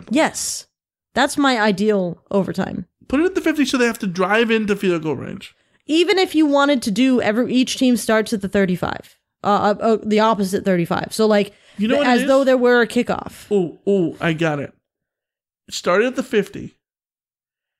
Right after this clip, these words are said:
Speaker 1: and every possession, the, the time drops. So you start at the fifty,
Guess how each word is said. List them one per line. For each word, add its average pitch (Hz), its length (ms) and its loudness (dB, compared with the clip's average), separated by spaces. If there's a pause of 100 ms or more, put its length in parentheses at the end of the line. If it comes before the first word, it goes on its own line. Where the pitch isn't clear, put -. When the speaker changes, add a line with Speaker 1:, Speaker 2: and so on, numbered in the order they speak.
(360)
Speaker 1:
and 175 540 0
every 190 320 -2
possession, 220 840 -2 (1040)
the, 170 300 0
the 170 180 -4
time 165 340 -4
drops. - 520 -10
So - 140 -6
you 170 40 -2
start 208 200 0
at 233 80 -4
the 202 80 -2
fifty, 202 500 -4